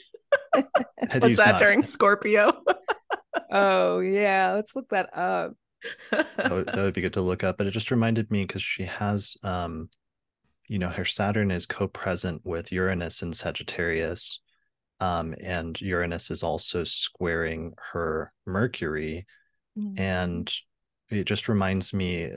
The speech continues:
Speaker 2: one of the parallels that you kinda see more recently with, like, Doja Cat, and just sometimes when an artist has those hard aspects with Uranus, like, wanting to do something,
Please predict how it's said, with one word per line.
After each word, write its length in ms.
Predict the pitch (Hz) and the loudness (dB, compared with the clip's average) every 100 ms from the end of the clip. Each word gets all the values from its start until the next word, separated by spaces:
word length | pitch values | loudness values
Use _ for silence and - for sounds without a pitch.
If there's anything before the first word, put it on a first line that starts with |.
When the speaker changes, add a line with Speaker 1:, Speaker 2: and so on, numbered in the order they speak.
| 87 | -10
Speaker 2:
one 240 | 95 98 | -4 -2
of 40 | 85 | -2
the 60 | |
parallels 680 | - - 90 87 85 82 85 | -6 -2 0 2 0 0 -2
that 80 | - | -4
you 80 | 87 | -8
kinda 220 | - 90 | -8 -4
see 220 | 80 - 90 | -2 0 -2
more 260 | 87 82 | -2 -4
recently 680 | 80 95 - 95 80 82 82 | -4 -4 -2 -4 -4 -6 -6
with, 220 | 82 - | -8 -6
like, 280 | 87 - - - - _ - | -6 -6 -18 -20 -20 _ -6
Doja 420 | 104 98 98 92 | 0 2 2 -2
Cat, 480 | - - 80 76 67 _ | -2 -2 0 0 -2 _
and 160 | 90 87 | -8 -4
just 200 | 85 - | -2 -2
sometimes 520 | 95 90 95 87 87 | -2 -4 -4 -4 -4
when 200 | 92 87 | -4 -4
an 100 | 85 | -2
artist 400 | 85 85 85 - | -2 0 -2 -2
has 500 | - 85 82 82 - - - _ _ | -4 -2 0 0 -2 -2 -18 _ _
those 160 | 95 | -6
hard 240 | - 95 87 | -4 -2 0
aspects 420 | 85 - 90 - | 0 -2 -4 -6
with 140 | 87 | -8
Uranus, 600 | 92 87 90 90 82 - 92 | -4 0 0 0 -2 0 -2
like, 100 | 90 | -4
wanting 540 | 85 87 87 85 85 | -4 -2 -2 -4 -6
to 100 | - | -8
do 220 | 87 87 | -6 -4
something, 720 | - 90 85 - 85 82 82 | -2 -4 -4 -4 -4 -4 -8